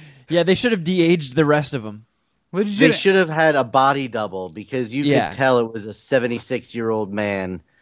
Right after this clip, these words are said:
Speaker 3: trying to kick the shit out of somebody.
Speaker 1: Yeah, he did, like, those, those, like, silly little grandpa stomps on him. I was like, "There's no way that hurt. That looked like a fucking W W E match."
Speaker 2: <laughs> Yeah. When, when Joe Pesci called Robert De Niro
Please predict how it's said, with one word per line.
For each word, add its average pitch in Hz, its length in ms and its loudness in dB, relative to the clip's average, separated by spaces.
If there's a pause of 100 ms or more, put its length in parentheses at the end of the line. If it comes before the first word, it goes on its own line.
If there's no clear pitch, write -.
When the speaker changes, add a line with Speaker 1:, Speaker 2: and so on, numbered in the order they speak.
(440)
Speaker 3:
trying 113 320 0
to 107 160 -8 (140)
kick 117 280 -6
the 110 80 -10
shit 101 240 -4
out 90 180 -2
of 87 80 -10
somebody. 82 640 -8
Speaker 1:
Yeah, 202 300 4
he 190 100 2
did, 185 160 2
like, 175 160 0
those, 151 320 2
those, 147 400 0
like, 135 160 0
silly 151 380 0
little 143 180 0
grandpa 135 540 -2
stomps 143 420 -6
on 143 180 -6
him. 156 200 -8 (400)
I - 40 -10
was 135 60 -8
like, 147 100 -4
"There's 170 140 -2
no 135 120 -2
way 110 120 0
that 104 160 -6
hurt. 110 280 -8
That 156 100 -4
looked 165 160 -4
like 135 100 -8
a 127 40 -6
fucking 120 440 -8
W 123 240 -4
W 117 360 -6
E 123 100 -4
match." 101 400 -12
Speaker 2:
<laughs> 170 60 0 (600)
Yeah. 147 220 -10 (380)
When, 196 360 -4 (420)
when 185 200 -8
Joe 226 280 4
Pesci 180 600 -4
called 175 300 -2
Robert 160 460 -2
De 160 80 -6
Niro 147 360 -2